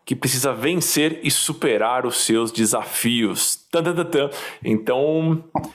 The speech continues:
<laughs> então queria que você comentasse um pouquinho, é, sobre esses novos referenciais que tão surgindo, alguns que surgem e são legítimos,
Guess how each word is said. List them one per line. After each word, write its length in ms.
<laughs> 1200
então 300
queria 220
que 60
você 100
comentasse 560
um 40
pouquinho, 580
é, 500
sobre 520
esses 320
novos 440
referenciais 840
que 120
tão 200
surgindo, 720
alguns 560
que 100
surgem 640
e 60
são 260
legítimos, 880